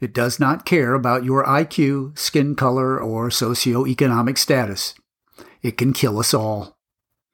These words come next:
Throughout recovery, we periodically take inventory of our beliefs,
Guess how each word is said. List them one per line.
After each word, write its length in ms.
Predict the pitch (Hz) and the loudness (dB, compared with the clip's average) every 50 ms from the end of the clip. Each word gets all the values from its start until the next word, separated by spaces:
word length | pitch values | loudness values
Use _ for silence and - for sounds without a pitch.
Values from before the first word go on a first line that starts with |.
| _ _ _ - - _ _ | _ _ _ -20 -20 _ _
Throughout 500 | - - 175 165 165 165 180 190 185 - | -6 0 2 4 4 4 2 0 0 -2
recovery, 680 | 180 165 - 185 175 143 110 98 90 92 98 101 - _ _ _ _ - | -4 -2 2 2 2 2 2 -2 -6 -6 -8 -10 -14 _ _ _ _ -2
we 80 | 170 | -2
periodically 760 | 156 - - 208 214 202 190 190 185 160 131 107 - 123 117 120 | 0 0 0 2 4 4 4 4 4 2 2 0 0 0 0 0
take 340 | - 147 147 139 - - - | 2 2 2 2 0 0 2
inventory 680 | 175 175 139 120 107 95 - 120 113 104 110 120 131 | 2 2 2 2 -2 -2 -4 -6 -6 -4 -4 -4 -4
of 120 | 131 127 127 | -2 -2 -2
our 220 | 127 131 143 139 | 0 0 0 0
beliefs, 640 | 123 123 143 147 147 123 104 - - - - - | 0 -2 -2 0 0 -2 -2 -4 -8 -8 -8 -10